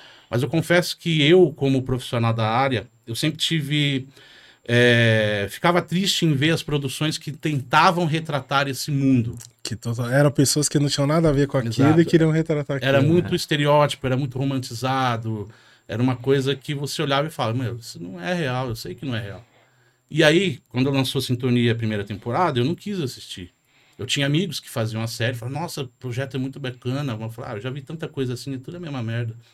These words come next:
Speaker 1: Não, desculpa, tudo a mesma merda não.
Speaker 3: <laughs>
Speaker 1: Mas é, pra, no meu entendimento, é a merda de
Speaker 2: Sim.
Speaker 1: olhar e falar, "Mano, não é
Speaker 2: Não
Speaker 1: isso,
Speaker 2: é isso,
Speaker 1: não é
Speaker 2: é.
Speaker 1: isso."
Speaker 3: Não é como vocês estão mostrando,
Speaker 1: É.
Speaker 3: né?
Speaker 1: E aí, antes da pandemia, eu recebi o convite pra fazer a audição, fui e fiz.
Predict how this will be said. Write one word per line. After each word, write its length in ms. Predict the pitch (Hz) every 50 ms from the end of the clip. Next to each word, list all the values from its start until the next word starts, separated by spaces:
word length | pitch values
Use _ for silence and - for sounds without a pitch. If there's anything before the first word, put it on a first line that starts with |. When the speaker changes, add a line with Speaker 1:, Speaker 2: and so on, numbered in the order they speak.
| _ _ -
Speaker 1:
Não, 180 | 101 110 92 -
desculpa, 340 | - - - - 95 - _ _ _
tudo 140 | _ - 120
a 20 |
mesma 240 | 120 127 135 143 135
merda 260 | 139 156 160 180 196
não. 160 | 190 156 120 - - -
Speaker 3:
<laughs> 100 | - 123 -
Speaker 1:
Mas 440 | 135 135 127 139 127 - - 151 180
é, 280 | 175 - 120 135 139
pra, 240 | - - 160 170 160
no 240 | 160 160 151 156 156
meu 220 | 156 160 202 233
entendimento, 640 | 226 - 208 202 190 160 165 165 165 175 190 185 - 185
é 60 | 180
a 120 | 180 175 180
merda 340 | 175 160 165 180 185 190 180
de 120 | 170 139
Speaker 2:
Sim. 280 | 127 127 123 117 110 98
Speaker 1:
olhar 440 | 160 160 160 156 151 156 156 170 185 196
e 40 |
falar, 380 | 185 - 180 165 156 151 147 143
"Mano, 420 | 143 143 143 135 127 123 120 120
não 160 | 139 156 160 156
é 80 | 143
Speaker 2:
Não 80 | 143 151
Speaker 1:
isso, 80 | 156
Speaker 2:
é 120 | 151 151 151
isso, 300 | 143 131 123 - - - 117
Speaker 1:
não 60 | 110
é 220 | 110 107 107 110 110
Speaker 2:
é. 20 |
Speaker 1:
isso." 120 | 110 - _ _ _ _ _ -
Speaker 3:
Não 100 | 120 131
é 40 | 127
como 140 | 143 147 139
vocês 120 | 135 135 -
estão 160 | - 131 123
mostrando, 560 | 131 131 113 - - - - 113 110 110 104
Speaker 1:
É. 220 | 113 104 104 95 92
Speaker 3:
né? 60 | - - _ _ -
Speaker 1:
E 100 | 135 156
aí, 200 | 156 160 175 170
antes 260 | 165 180 208 208 -
da 100 | - 185
pandemia, 440 | 180 185 170 165 160 151 147 147 147 156
eu 40 |
recebi 320 | 156 156 151 - 143 139 139
o 60 | 131
convite 300 | - 135 123 127 117 120
pra 120 | - 120 117
fazer 260 | - 117 110 117 117
a 40 | 113
audição, 500 | 120 117 113 - - 131 127 143 170 175
fui 280 | - - 127 131 160
e 20 | 165
fiz. 500 | - - - 127 143 185 185 - -